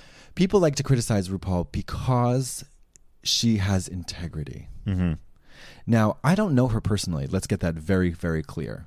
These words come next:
Speaker 1: I don't know her personally. We're not friends. Um, I was a contestant on her show twice.
Speaker 2: Mm-hmm.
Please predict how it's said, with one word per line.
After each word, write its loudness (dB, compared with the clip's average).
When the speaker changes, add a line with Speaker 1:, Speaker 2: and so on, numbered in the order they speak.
Speaker 1:
I 4
don't 4
know 6
her 0
personally. -4
We're 2
not 4
friends. -4
Um, 4
I 4
was 4
a -2
contestant 0
on 4
her 4
show 2
twice. -6
Speaker 2:
Mm-hmm. 0